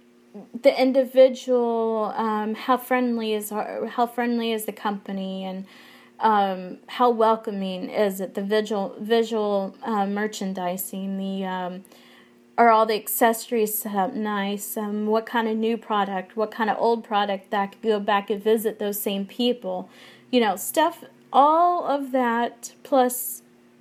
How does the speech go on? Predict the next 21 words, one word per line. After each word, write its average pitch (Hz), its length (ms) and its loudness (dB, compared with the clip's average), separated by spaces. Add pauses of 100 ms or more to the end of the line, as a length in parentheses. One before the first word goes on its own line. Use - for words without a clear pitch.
(360)
plus 247 340 6
the 247 200 0
events 277 440 0
going 277 300 2
on, 269 220 2
plus 233 300 -2
the 226 100 -6
new 240 260 2
stuff. 254 320 -4 (580)
That's 311 300 0
one 254 440 2
experience. - 1300 -4 (420)
And 254 140 6
that's 277 220 2
an 285 60 2
experience 285 640 -2
you 262 80 0
have 254 180 -2
to 247 100 0
live 269 340 0
with 202 440 -2